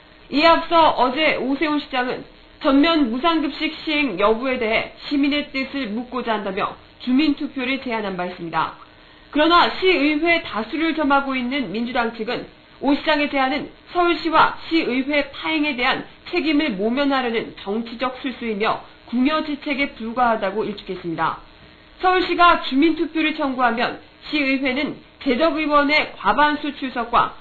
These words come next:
출석의원의 과반수 찬성으로 결정해야 합니다. 현재 민주당 측이 시의회에 압도적 다수를 점하고 있어 서울시의 주민투표 청구안은 부결될 가능성이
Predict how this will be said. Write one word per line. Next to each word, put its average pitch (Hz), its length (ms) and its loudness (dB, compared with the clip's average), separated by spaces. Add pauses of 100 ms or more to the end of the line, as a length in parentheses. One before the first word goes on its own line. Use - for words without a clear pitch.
(160)
출석의원의 262 1040 0
과반수 240 560 0
찬성으로 247 640 -4
결정해야 202 460 -4
합니다. 170 400 -2 (520)
현재 349 360 4
민주당 285 500 2
측이 311 540 -2
시의회에 269 680 0
압도적 302 680 -2
다수를 277 440 -6
점하고 233 340 -2
있어 - 340 -4 (380)
서울시의 302 540 0
주민투표 269 640 -4
청구안은 220 720 -4
부결될 254 680 -4
가능성이 190 720 -6